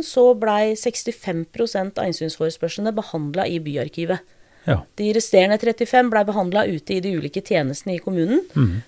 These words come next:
Speaker 1: men så mye som sekstifem prosent blei behandlet hos
Speaker 2: Ja.
Speaker 1: oss.
Speaker 2: Morsomt. Eh, neste,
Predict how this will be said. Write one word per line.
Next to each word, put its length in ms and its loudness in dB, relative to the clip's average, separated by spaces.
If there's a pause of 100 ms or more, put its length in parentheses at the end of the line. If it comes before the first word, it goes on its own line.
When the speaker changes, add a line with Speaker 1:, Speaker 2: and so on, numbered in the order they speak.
Speaker 1:
men 120 2
så 200 4
mye 180 0
som 180 -4
sekstifem 640 -6
prosent 380 -4
blei 140 -4
behandlet 460 -6
hos 200 -6
Speaker 2:
Ja. 40 -8
Speaker 1:
oss. 260 -12 (1800)
Speaker 2:
Morsomt. 560 -2 (440)
Eh, 360 4
neste, 400 4